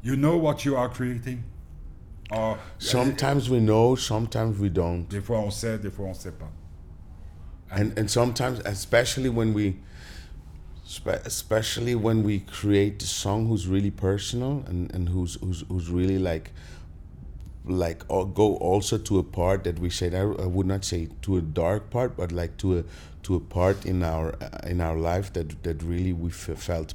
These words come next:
Speaker 2: pain. So we have no clue what we create sometimes.
Speaker 1: Ouais. Il arrive parfois que quand on, on, il veut pas parler de parties sombres, mais tout, mais on, on n'a aucune idée de, de ce qu'on est en train de,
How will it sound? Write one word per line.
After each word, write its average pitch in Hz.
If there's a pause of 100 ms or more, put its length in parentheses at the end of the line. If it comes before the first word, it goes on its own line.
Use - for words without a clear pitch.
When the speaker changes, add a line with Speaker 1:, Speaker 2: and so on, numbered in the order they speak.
Speaker 2:
pain. 98
So 120 (440)
we 87
have 78
no 85
clue -
what 71
we 69
create 69
sometimes. -
Speaker 1:
Ouais. 85 (300)
Il 95
arrive 101
parfois 107
que 107
quand 98
on, 90 (360)
on, 82
il 82
veut 90
pas 95
parler 98
de 92
parties 92
sombres, 101
mais 90
tout, -
mais 110
on, 95 (220)
on 92
n'a 95
aucune 110
idée 110
de, 85
de 87
ce -
qu'on 95
est 90
en 95
train 95
de, 82